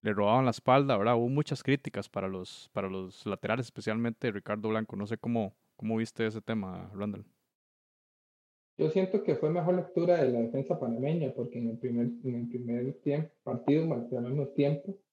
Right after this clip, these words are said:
Speaker 2: eh, Costa Rica se hizo daño por las bandas. Por eso digo yo, o sea, eh, digamos,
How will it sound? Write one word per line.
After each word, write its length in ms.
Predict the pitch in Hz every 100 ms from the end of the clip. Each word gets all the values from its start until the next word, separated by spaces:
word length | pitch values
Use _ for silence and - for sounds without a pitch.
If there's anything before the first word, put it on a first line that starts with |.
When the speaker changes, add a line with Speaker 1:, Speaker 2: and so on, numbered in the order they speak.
| _ _ _ -
Speaker 2:
eh, 840 | 139 120 117 117 117 113 113 101 - _ _ _ _ _ _ _ -
Costa 220 | 135 -
Rica 260 | 120 156 -
se 100 | 160
hizo 160 | 143
daño 220 | 135 151 -
por 120 | -
las 100 | -
bandas. 540 | 135 160 120 - _ _ _ _ -
Por 100 | 120
eso 140 | 127
digo 240 | 135 151 147
yo, 140 | 170
o 60 | 143
sea, 160 | 117 113
eh, 460 | 127 120 120 117 -
digamos, 560 | 127 127 139 131 -